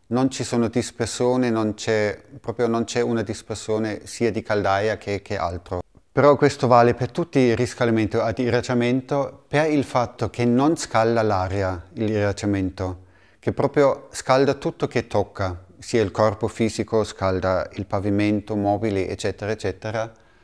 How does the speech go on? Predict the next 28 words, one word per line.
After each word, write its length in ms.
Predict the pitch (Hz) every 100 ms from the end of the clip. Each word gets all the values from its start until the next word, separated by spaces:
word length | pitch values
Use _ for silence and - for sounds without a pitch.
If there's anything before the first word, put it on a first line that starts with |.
| _ _ _ _ _ _ _ _ _ _ _
Consuma 580 | - 139 139 160 165 170
sempre 600 | 165 139 147 151 151 123
tra 200 | - 117
trenta 600 | - - 117 135 139 139
e 140 | 135 113
quaranta 480 | 113 107 107 107 117
per 140 | 104
cento 320 | - 110 117
meno 540 | 120 107 107 120 117 -
rispetto 560 | 110 113 - 110 107 107
a 20 |
un 80 | 92
termosifone. 880 | 95 90 90 98 - 87 87 87 85 _ _ _ _ _ - - _ _ _
Un 200 | - 147
altro 360 | 135 151 156 139
grande 380 | 127 127 160 139
vantaggio 480 | 113 104 113 -
di 100 | 110
questo 640 | 107 110 101 - 113 110 101
pannello 640 | 110 107 104 117 127 127
l-, 240 | - - 104
abbiamo 440 | - - 104 123
scoperto 640 | 127 - 117 113 127 135 127
anche 320 | 113 113 117
con 200 | - 117
alcune 400 | 107 101 120 120
visite, 500 | 101 117 - 101 101
alcune 720 | 98 90 - 104 104 95 92